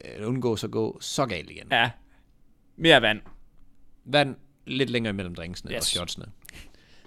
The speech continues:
Speaker 2: Og
Speaker 1: Og jeg
Speaker 2: never,
Speaker 1: har ikke
Speaker 2: never
Speaker 1: glemt
Speaker 2: go fuld jyde.
Speaker 1: <laughs> Må jeg lige ind? Jeg har glemt at sige, hvad min yndlingspizza var.
Speaker 2: Nå ja.
Speaker 1: Du ved, det der Salicias pølse, ikke?
Speaker 2: Ja.
Speaker 1: Det der sådan, øh, lidt, øh, chili-pølse.
Speaker 2: Sriracha?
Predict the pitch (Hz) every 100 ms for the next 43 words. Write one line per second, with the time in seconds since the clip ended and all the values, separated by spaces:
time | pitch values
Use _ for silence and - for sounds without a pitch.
0 | - - - - - 147 147 170 190 185
1 | 190 233 247 196 208 214 240 202 185 202
2 | 214 165 151 - - - - 403 202 143
3 | 147 165 160 156 190 - 127 127 151 123
4 | 147 139 156 185 110 101 113 - 90 95
5 | - - - - - 165 190 180 151 -
6 | - - - - - - - 151 139 151
7 | 143 - 139 175 - 101 - - - -
8 | 120 - - - 107 - 139 131 113 107
9 | 107 98 92 87 87 - - - 113 101
10 | 98 98 156 160 - 110 110 - - -
11 | 131 208 -